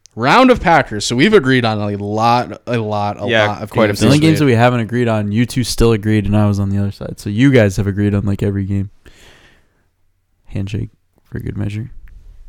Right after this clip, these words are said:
Speaker 1: Lefty, I feel a little disrespected from that. Final game.
Speaker 3: That was
Speaker 1: That was,
Speaker 3: not
Speaker 1: that
Speaker 2: We
Speaker 1: was
Speaker 2: shook
Speaker 1: terrible.
Speaker 2: hands with the right hands in the beginning.
Speaker 1: Mm.
Speaker 3: Okay.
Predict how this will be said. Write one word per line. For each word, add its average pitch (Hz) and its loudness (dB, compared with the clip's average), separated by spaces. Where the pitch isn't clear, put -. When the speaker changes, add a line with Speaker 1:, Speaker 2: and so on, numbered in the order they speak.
Speaker 1:
Lefty, 220 -4
I 123 -4
feel 139 -2
a - -4
little 113 -2
disrespected 95 -12
from 95 -8
that. 101 -4
Final 151 4
game. 123 2
Speaker 3:
That 107 4
was 98 -2
Speaker 1:
That 113 -2
was, 131 0
Speaker 3:
not 170 -4
Speaker 1:
that - -4
Speaker 2:
We 190 6
Speaker 1:
was 185 6
Speaker 2:
shook 208 4
Speaker 1:
terrible. 202 0
Speaker 2:
hands 190 2
with 175 -4
the 147 4
right 147 4
hands 113 -2
in 113 -6
the 110 -6
beginning. 110 -8
Speaker 1:
Mm. 101 -8
Speaker 3:
Okay. - -12